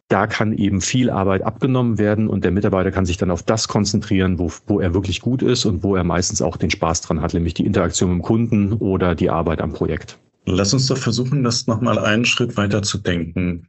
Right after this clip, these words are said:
Speaker 2: Du wurdest ja, das habe ich vorhin gar nicht erwähnt, äh, über das Thema künstliche Intelligenz promoviert.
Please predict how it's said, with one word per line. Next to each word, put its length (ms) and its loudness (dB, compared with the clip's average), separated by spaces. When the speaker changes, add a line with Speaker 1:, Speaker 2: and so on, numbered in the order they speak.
Speaker 2:
Du 240 -2
wurdest 280 0
ja, 140 2
das 160 -2
habe 120 0
ich 80 -2
vorhin 280 0
gar 140 0
nicht 160 0
erwähnt, 720 -2
äh, 200 0
über 220 0
das 180 -2
Thema 440 0
künstliche 480 0
Intelligenz 640 0
promoviert. 640 -2